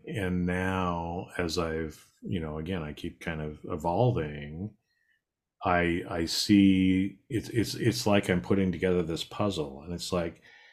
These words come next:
you know, twenty years ago, I knew that this puzzle piece sitting over here is a part of the puzzle, and I knew it was true, and I had a connection to it, but I had no idea where it fit.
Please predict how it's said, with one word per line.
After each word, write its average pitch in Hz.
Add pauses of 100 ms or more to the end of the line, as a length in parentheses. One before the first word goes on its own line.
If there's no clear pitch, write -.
(160)
you 98
know, 95
twenty 135
years 120
ago, 104
I 90
knew 98
that 92
this 90 (400)
puzzle 104
piece 90
sitting -
over 82
here 82
is 92
a -
part 107
of 104
the 90
puzzle, 120 (520)
and 82
I 82
knew 95
it 110
was 90
true, 85 (720)
and 92
I 87
had 117
a 104
connection 98
to 104
it, 107
but 90
I 87
had 87
no 90
idea 85
where 80
it 76
fit. 76